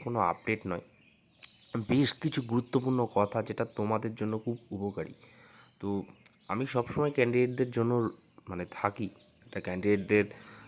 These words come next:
পাশে সবসময় থাকি, একটা ক্যান্ডিডেটদের কী করা উচিত, তাদের মানে কী হবে সেই নিয়ে আমি সবসময়, সবসময় চিন্তিত থাকি। তো তার জন্যই কিন্তু আজকে mainly তোমরা যারা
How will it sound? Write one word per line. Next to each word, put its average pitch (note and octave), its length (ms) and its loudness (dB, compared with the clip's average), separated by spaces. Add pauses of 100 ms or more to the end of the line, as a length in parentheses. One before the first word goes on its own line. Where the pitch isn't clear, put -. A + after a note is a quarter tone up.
পাশে - 280 2
সবসময় G2+ 480 -6
থাকি, F2 280 -6
একটা F#2+ 180 0
ক্যান্ডিডেটদের F2+ 580 -2 (220)
কী G#2+ 200 -10
করা G2 260 0
উচিত, F#2+ 340 -4 (480)
তাদের F2+ 240 -6 (460)
মানে F#2 160 -8
কী G#2 260 -6 (160)
হবে G2+ 280 4 (400)
সেই - 240 -6
নিয়ে G#2+ 260 0
আমি A2 120 0
সবসময়, G#2+ 680 -2 (320)
সবসময় A#2 440 -4
চিন্তিত F#2+ 440 -4
থাকি। E2+ 320 -8 (500)
তো G2 80 -2 (520)
তার G2+ 200 2 (100)
জন্যই B2+ 380 4
কিন্তু B2 200 0
আজকে G#2+ 280 4
mainly G#2+ 380 0
তোমরা G#2 260 4
যারা G2 260 4